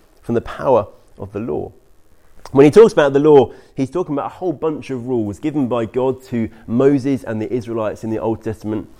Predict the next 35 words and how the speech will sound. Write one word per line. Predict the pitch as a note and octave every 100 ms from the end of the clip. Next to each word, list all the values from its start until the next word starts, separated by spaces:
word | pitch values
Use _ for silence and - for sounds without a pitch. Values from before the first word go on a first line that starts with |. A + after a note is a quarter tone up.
| - -
But | - F3+
actually, | F3+ D3+
for | C#3
our | E3+ F#3+
purposes, | D3 A2+ A#2+ G#2+
we | G#2+ D#3+
can | C#3+ A#2+
put | C#3+
under | A#2+ A2
that | G#2+ -
bracket | A#2+ - A2 - -
any | D3 D3 B2 A#2 -
rules | G2+ A2 C#3 A#2+ A2+
and | A#2 A2 A2+
laws | A#2+ A2+ G#2+ G#2+
and | G#2 G#2+
regulations | A2 A2+ A2+ A2+ A2 G2
we | A2
give | G2+ A2+
ourselves, | A2+ G#2+ B2+ A#2 G2+ F#2+
which | G#2+ A2
we | A#2+
do | C#3 C3+ A2
to | A#2 G#2+ - -
try | - C3+
and | C3
make | B2+ A#2+
us | A#2
better | - C3 - A2+
before | G#2 F#2+ G#2+ G#2
God. | G#2 F2 -
Things | C#3 C3
that | A#2+ A#2
we | C3+
think | G#2+ C3 A2